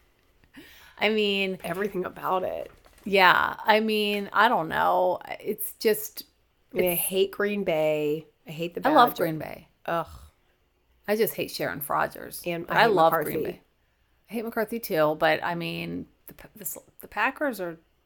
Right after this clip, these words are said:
Speaker 1: I love the Packers.
Speaker 2: Mm-mm. I mean,
Speaker 1: Yeah.
Speaker 2: I, I hate them because of Rodgers.
Speaker 1: Same.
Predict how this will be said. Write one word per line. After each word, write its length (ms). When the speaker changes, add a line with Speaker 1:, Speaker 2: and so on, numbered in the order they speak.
Speaker 1:
I 80
love 240
the 60
Packers. 580
Speaker 2:
Mm-mm. 320
I 100
mean, 120
Speaker 1:
Yeah. 80
Speaker 2:
I, 180
I 140
hate 240
them 140
because 280
of 180
Rodgers. 540
Speaker 1:
Same. 380